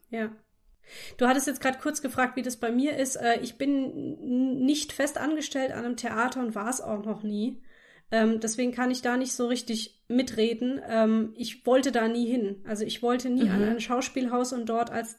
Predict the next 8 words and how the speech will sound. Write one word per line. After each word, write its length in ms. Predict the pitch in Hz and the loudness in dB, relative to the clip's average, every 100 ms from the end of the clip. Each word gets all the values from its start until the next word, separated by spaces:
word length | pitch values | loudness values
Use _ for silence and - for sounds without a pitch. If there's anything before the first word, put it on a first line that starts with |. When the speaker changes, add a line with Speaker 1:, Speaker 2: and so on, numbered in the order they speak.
| _ | _
Speaker 1:
als 260 | - 220 220 | -8 -6 -4
Schauspielerin 540 | 233 233 - 233 220 | -2 -2 -2 0 0
angestellt 580 | 220 240 285 - 254 262 | 0 -2 -2 -2 -2 -2
sein, 240 | 262 247 - | 0 -2 0
aus 240 | 233 - - - - - - - | -4 -4 -12 -14 -16 -18 -18 -12
vielen 440 | - 311 370 330 | 0 6 8 8
Gründen, 800 | 302 285 294 - 277 277 269 269 | 4 4 4 4 2 4 2 0
äh, 800 | 240 254 247 247 240 240 240 240 | -2 2 4 4 6 6 6 4